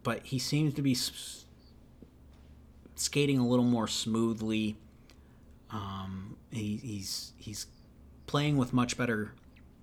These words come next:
gap control, um, leading with his stick a little more.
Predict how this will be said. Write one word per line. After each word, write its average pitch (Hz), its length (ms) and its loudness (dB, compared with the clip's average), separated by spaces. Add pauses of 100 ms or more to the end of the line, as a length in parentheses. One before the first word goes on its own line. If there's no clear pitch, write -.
(440)
gap 113 360 0
control, 110 680 -2 (640)
um, 98 500 -8 (300)
leading 135 340 6
with 123 160 4
his 107 120 -2
stick - 300 0
a 113 60 0
little 104 260 2
more. 101 460 0